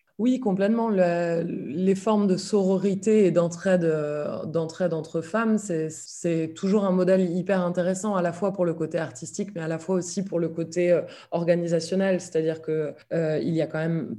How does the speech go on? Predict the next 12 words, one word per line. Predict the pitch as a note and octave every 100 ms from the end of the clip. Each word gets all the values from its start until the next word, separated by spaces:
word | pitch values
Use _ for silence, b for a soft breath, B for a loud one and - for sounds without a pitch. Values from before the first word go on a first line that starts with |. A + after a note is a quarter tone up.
| -
peu, | G#3 G#3+ E3+ -
euh, | D3+ D3
de | D3 D3
directrices | D3 D#3+ E3 D#3+ - G#3 G3+ - -
et |
de | D3
programmatrices, | C#3+ - D3 C#3+ C#3+ - G3+ F#3 - - -
euh, | D3+
de | D3
festivals | D3+ D#3 D#3+ E3+ D#3+ D3+
en |
France. | D3 - A3 A3+ - -